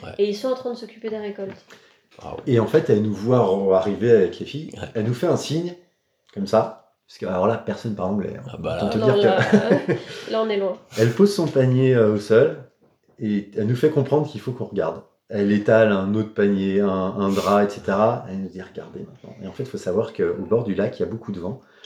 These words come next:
Speaker 3: et que tout le monde dans le village est en train de trier les haricots blancs en enlevant les feuilles, les petites brindilles,
Speaker 2: Ouais, parce
Speaker 3: et cetera.
Speaker 2: qu'ils les ont laissés sécher au soleil. Donc
Speaker 1: D'accord.
Speaker 2: après, il faut séparer,
Speaker 1: Ouais,
Speaker 2: euh, les
Speaker 1: d'accord.
Speaker 2: feuillages des graines.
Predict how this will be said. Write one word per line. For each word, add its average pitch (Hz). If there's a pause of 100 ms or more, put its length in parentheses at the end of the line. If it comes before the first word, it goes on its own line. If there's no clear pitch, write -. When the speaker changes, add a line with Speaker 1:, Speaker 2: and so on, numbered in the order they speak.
(420)
Speaker 3:
et -
que -
tout 120
le 135
monde 151
dans 123
le 113
village 113
est 104
en 95
train 131 (320)
de 98
trier 123
les 117
haricots 101
blancs 104 (340)
en 98
enlevant 101
les 110
feuilles, 98
les 101
petites -
brindilles, 98
Speaker 2:
Ouais, -
parce 226
Speaker 3:
et -
cetera. 185
Speaker 2:
qu'ils 226
les 214
ont 214
laissés 220
sécher 233
au 240
soleil. 202
Donc 202
Speaker 1:
D'accord. 185
Speaker 2:
après, 240
il 240
faut 214
séparer, 226
Speaker 1:
Ouais, 233
Speaker 2:
euh, 208
les 202
Speaker 1:
d'accord. 226
Speaker 2:
feuillages 233
des 202
graines. 196